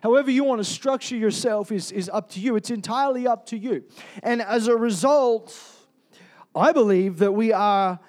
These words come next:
facing a time in history where people will fall for anything. Hello?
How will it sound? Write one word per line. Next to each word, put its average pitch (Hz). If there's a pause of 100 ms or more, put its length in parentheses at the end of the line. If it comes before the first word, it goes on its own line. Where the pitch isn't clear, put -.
(300)
facing 262
a 202
time 247
in 196
history 175 (500)
where 202
people 262
will 220
fall 240
for 190
anything. 123 (1700)
Hello? 170